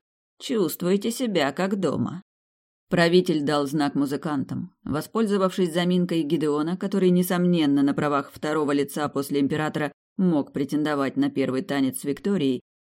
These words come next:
подхватил девушку под руку и утянул в толпу танцующих. «Это было невежливо», задумчиво протянула Вики, кружась со мной в танце.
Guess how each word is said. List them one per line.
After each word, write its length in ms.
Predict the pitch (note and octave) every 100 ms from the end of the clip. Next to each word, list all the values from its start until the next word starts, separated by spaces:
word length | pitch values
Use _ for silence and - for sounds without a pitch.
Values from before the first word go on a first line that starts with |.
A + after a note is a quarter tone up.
| _
подхватил 560 | A3+ - E3+ D#3+ C#3+ C3+
девушку 440 | C3+ C3 C3 C#3+
под 220 | - G3
руку 300 | F3+ F3+ F3 E3+ _ _ _
и 140 | G3+
утянул 520 | A3+ G#3+ G#3 C#3+ D3 C#3+
в 100 | -
толпу 360 | D#3 C#3+ C#3+
танцующих. 800 | C#3 C#3 C3+ B2+ G#2+ - - - _ _ _ _ _ _ _
«Это 500 | G3+ A3+ B3+ - C4+
было 280 | A3 A3 A3
невежливо», 760 | A3 G3 D#3+ C#3 D#3 D#3 D#3+ - _ _ _ -
задумчиво 680 | - D3+ C3 C3+ C3+ D3
протянула 540 | C#3 C#3 C3 C#3 C#3 C3+
Вики, 380 | D#3 - C#3 C#3
кружась 480 | - D3+ C#3+ C3+
со 100 | -
мной 180 | C#3+ C#3
в 80 | C#3
танце. 460 | D#3 C3+ C3 -